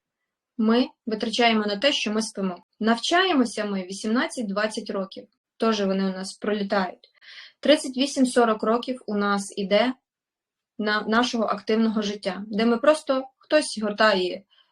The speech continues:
е, соцмережі, хтось, е, займається ще якоюсь фігньою, хтось гроші скажено заробляє, хтось страдає, хтось сидить в страхах своїх, хто, ну, хто в чому. І приходить період до життя, і в нас залишається всього-навсього десять років, щоб в цьому періоді пожити нормально.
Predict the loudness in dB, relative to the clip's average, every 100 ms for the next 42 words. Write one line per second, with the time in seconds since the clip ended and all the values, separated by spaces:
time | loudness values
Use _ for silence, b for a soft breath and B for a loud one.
0 | -10 -4 -2 -2 -2 -4 -2 2 4 4
1 | 4 -2 -2 2 2 0 -8 -6 -6 -4
2 | -4 -4 -2 -2 -2 -4 -8 0 0 2
3 | 2 2 0 -2 0 -2 -4 -4 -4 2
4 | 2 2 -2 -6 -2 0 0 -2 -2 0
5 | 2 0 -2 -6 -6 B B B B -4
6 | 2 6 6 6 2 -2 -4 -10 -10 -12
7 | -10 -4 -4 -6 -6 -4 -2 0 0 -2
8 | -2 4 4 2 -2 -2 0 -2 -4 -2
9 | -2 -2 -6 -8 -14 _ -20 _ _ _
10 | _ B B -8 -6 0 2 2 0 4
11 | 4 6 4 2 2 2 4 2 0 0
12 | -2 0 2 2 0 -6 -8 0 0 0
13 | -2 -2 2 2 0 -6 -2 -2 -2 -10
14 | -16 -6 -4 -2 -2 0 2 0 -4 -6
15 | -4 -4 -4 -4 -2 -4 -8 -12